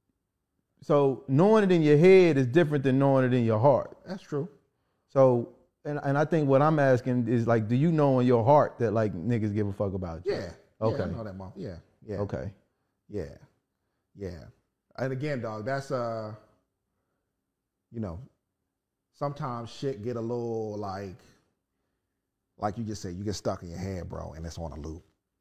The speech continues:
Speaker 2: And you, by the time you come out of it, you like, "Shit, three weeks done gone by."
Speaker 1: <laughs> Yeah.
Speaker 2: You know what I'm saying? Like,
Speaker 1: Yeah,
Speaker 2: "What the
Speaker 1: yeah,
Speaker 2: fuck?"
Speaker 1: yeah, yeah, yeah.
Speaker 2: You know what I'm saying? So then you, you know, but, uh,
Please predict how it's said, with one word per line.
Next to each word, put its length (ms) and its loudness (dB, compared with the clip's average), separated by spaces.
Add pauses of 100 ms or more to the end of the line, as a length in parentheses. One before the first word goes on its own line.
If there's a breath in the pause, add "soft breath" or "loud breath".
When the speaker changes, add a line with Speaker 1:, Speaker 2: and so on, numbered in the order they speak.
(880)
Speaker 2:
And 140 -10
you, 280 -6 (120)
by 100 -8
the 80 -8
time 300 -4
you 60 -6
come 220 -8
out 200 -4
of 100 -6
it, 160 -8
you 100 -12
like, 220 -12
"Shit, 400 -12 (320)
three 160 0
weeks 220 0
done 180 -10
gone 300 -6
by." 60 8
Speaker 1:
<laughs> 340 6
Yeah. 80 4
Speaker 2:
You 200 10
know 80 4
what 80 -2
I'm 60 -6
saying? 320 -6
Like, 80 -6
Speaker 1:
Yeah, 80 6
Speaker 2:
"What 60 6
the 60 6
Speaker 1:
yeah, 100 4
Speaker 2:
fuck?" 100 4
Speaker 1:
yeah, 100 6
yeah, 380 4
yeah. 80 -2 (280)
Speaker 2:
You 60 -12
know 60 -4
what 80 -4
I'm 100 -8
saying? 240 -8
So 120 -8
then 280 -4
you, 240 -6
you 80 -8
know, 240 -12 (640)
but, 200 -2
uh, 320 -8